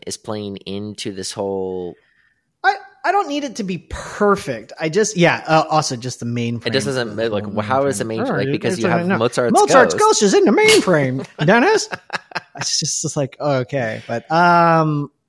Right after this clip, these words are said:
Speaker 2: yeah. And then, and the, the result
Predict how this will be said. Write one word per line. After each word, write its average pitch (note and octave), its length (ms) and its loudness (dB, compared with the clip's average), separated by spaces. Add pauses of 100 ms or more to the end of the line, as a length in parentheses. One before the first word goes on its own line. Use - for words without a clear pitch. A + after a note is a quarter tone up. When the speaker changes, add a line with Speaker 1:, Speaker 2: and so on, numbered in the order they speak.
(180)
Speaker 2:
yeah. D#3 500 4
And G3 160 4
then, G#3 320 4
and F#3+ 200 4
the, E3+ 180 2 (320)
the D#3+ 240 4
result D#3 880 2